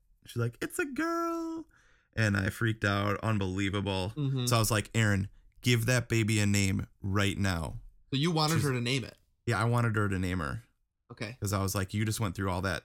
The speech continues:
Speaker 1: Just give her a name." 'Cause we had two picked out.
Speaker 2: Yeah.
Speaker 1: She's like, "No, I really want you to be here to meet her first."
Speaker 2: Okay.
Speaker 1: So I was like, "No, you just push <laughs> that baby out. You give her a name." <laughs>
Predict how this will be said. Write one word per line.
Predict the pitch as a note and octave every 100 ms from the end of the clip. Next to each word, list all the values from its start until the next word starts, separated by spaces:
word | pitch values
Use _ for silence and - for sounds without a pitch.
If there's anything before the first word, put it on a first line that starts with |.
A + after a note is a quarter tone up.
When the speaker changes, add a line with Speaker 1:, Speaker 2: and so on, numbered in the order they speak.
| -
Speaker 1:
Just | G#2 -
give | A#2 G#2+
her | G2+
a |
name." | F#2 F#2+ F#2+
'Cause | E2+ G#2
we | G#2+ B2
had | B2 F#2+
two | - G2+
picked | F#2+ F2+
out. | F2+ D#2+ F2+ _ _ _ _
Speaker 2:
Yeah. | A#2+ A2 - _ _ _ _ _
Speaker 1:
She's | -
like, | B2 A#2
"No, | C3+ C#3+
I | C3+
really | A#2 A#2 D3 D3
want | C#3+ C#3+
you | B2+
to | A#2+
be | B2
here | B2 B2+
to |
meet | A2 A2+ A2+
her | A2 A2 _ _ _ _ _
first." | - G#2+ - - - _ _ _
Speaker 2:
Okay. | - A#2+ - _ _ _ _ _ _ _ -
Speaker 1:
So | G2
I |
was | G2 G2+
like, | F#2+ D2+ - _ _ _ _ -
"No, | A#2 B2 C#3+ D#3
you | C#3+ C3+ E3
just | E3 E3 D#3+ -
push | E3+ -
<laughs> | -
that | F3+ D#3+
baby | - E3+ D#3 D#3
out. | D#3+ D3 D3
You | F#3+
give | D#3+ G3
her | F#3 F#3
a | D#3+
name." | E3 G#3 F#3+ D3+ A#2+
<laughs> | G2+